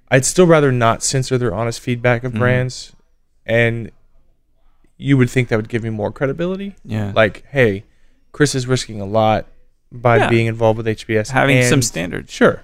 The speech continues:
Speaker 2: Yeah.
Speaker 1: But that, <laughs> that, that no one knows. Like, they don't get to find out that we've lost, you know. A couple years ago, uh, a local guy who's very well respected overall
Speaker 2: Yeah.
Speaker 1: basically told some members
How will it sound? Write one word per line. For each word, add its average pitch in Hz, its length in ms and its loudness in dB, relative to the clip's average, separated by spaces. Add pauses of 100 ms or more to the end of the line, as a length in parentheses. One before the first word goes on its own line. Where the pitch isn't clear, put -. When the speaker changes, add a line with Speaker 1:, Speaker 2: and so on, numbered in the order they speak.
(120)
Speaker 2:
Yeah. 101 200 -6 (440)
Speaker 1:
But 135 80 6
that, 135 200 2
<laughs> 143 120 4
that, 135 140 2
that 135 240 0 (460)
no 123 340 0
one 131 260 4
knows. 131 420 4
Like, 113 160 -10
they 127 80 2
don't 120 400 -2
get 123 140 -6
to 117 60 -12
find 120 300 -2
out 117 280 0
that 104 100 -8
we've 110 220 -4
lost, 98 360 -8
you 120 80 -12
know. 101 220 -12 (440)
A 113 120 0
couple 120 260 -2
years 120 240 0
ago, 107 500 -4
uh, 101 380 -10
a 104 80 -6
local 120 340 -2
guy 101 580 -8
who's 117 200 -4
very 196 240 4
well 214 140 4
respected 131 480 0
overall 120 560 0
Speaker 2:
Yeah. 101 320 -8 (960)
Speaker 1:
basically 143 460 2
told 120 360 2
some 131 220 -6
members 113 580 -4